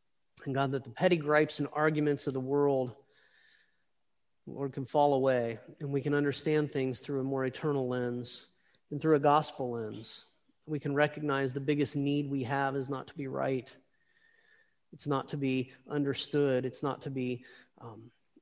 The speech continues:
a winner, but instead, Lord, for us to recalibrate upon our sinfulness and the salvation we have in our Lord Jesus Christ. And to share that with others is far more important than a divisiveness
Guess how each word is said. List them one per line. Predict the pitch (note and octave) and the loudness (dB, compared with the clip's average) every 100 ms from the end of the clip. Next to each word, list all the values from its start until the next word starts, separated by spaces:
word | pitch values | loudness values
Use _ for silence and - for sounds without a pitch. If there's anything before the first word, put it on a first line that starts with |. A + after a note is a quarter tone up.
| - | -8
a | |
winner, | C3 C#3+ C#3+ B2 B2 - - - | 0 2 4 2 -2 -10 -20 -12
but | D#3 | -10
instead, | D#3 C#3 - D#3+ D3+ | -8 -6 2 2 4
Lord, | C#3+ C3+ | 0 -2
for | - - | -4 -6
us | C#3 | -6
to | - | -6
recalibrate | C#3 B2+ D3 C#3+ C#3+ C#3 | -8 -2 2 2 2 0
upon | C3 - C3+ | 0 -4 -4
our | B2+ | -4
sinfulness | A#2+ - D#3 D#3+ F3 E3 E3 - - - _ _ _ - | -4 0 0 -2 -2 -2 -4 -6 -12 -16 _ _ _ -8
and | C3+ | -6
the | B2 | -4
salvation | - C3+ B2+ D3+ C3+ D3 | -2 -2 2 2 2 -2
we | C#3 | -2
have | B2 C3+ C3 | -2 -2 -2
in | B2+ | -4
our | A#2+ | -4
Lord | B2+ B2+ | -4 -4
Jesus | B2 A#2+ A#2 | -4 -6 -8
Christ. | - B2+ B2 B2+ - _ _ _ _ - _ D3 | -10 -10 -10 -12 -16 _ _ _ _ -20 _ -4
And | |
to | C#3 | -4
share | - E3 E3 | 2 4 6
that | D3+ C#3+ | 6 4
with | C#3 C#3+ | 0 0
others | C#3 C3+ B2+ | 0 0 -4
is | C3 | -6
far | - D#3 | -2 0
more | D#3 C#3+ | 2 0
important | C3+ B2 C#3+ C3 B2 B2+ - _ _ _ _ _ | 0 -4 -6 -6 -6 -12 -14 _ _ _ _ _
than | D3 C3 | -4 -2
a | B2+ | -2
divisiveness | B2+ C3 B2+ - B2+ B2 A#2+ - - | 2 2 2 -2 -6 -6 -8 -12 -16